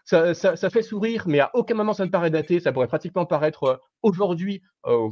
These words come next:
quoi, comme un récit un peu, un peu stylisé, un peu comique, mais ça, ça marche très bien. Et, euh,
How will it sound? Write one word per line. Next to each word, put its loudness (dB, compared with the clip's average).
quoi, 0
comme -4
un -4
récit -4
un -2
peu, -4
un -2
peu -12
stylisé, -4
un -2
peu -10
comique, -4
mais -10
ça, -2
ça -4
marche -4
très -8
bien. -4
Et, 4
euh, 2